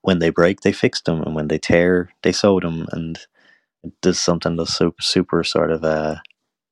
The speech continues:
satisfying about seeing a, a, an old trapper with a pair of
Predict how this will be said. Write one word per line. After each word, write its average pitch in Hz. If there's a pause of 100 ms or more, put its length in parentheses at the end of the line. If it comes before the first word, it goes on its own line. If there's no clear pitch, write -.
(360)
satisfying 85
about 78
seeing 85
a, 78 (140)
a, 87
an 87
old 85
trapper 80
with 76 (480)
a 87
pair 85
of -